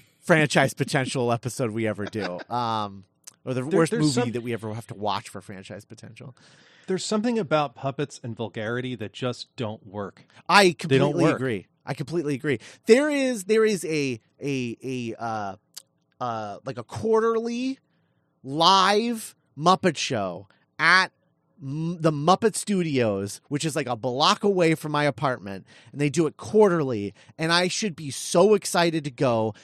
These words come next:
Speaker 1: but it's called Muppets, like, Unleashed or something like that, and it's,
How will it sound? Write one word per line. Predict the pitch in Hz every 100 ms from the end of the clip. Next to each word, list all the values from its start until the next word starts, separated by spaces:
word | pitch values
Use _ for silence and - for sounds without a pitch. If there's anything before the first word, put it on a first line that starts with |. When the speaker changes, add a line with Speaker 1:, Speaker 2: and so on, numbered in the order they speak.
| _
Speaker 1:
but | - 156
it's | 151 -
called | - 190 170 156 147 139
Muppets, | 143 143 170 180 185 -
like, | 170 151 -
Unleashed | 156 151 135 160 - - -
or | 165 156
something | 175 151 165
like | 160 151
that, | 165 151 156 - - - _
and | 160 170
it's, | 165 156 - -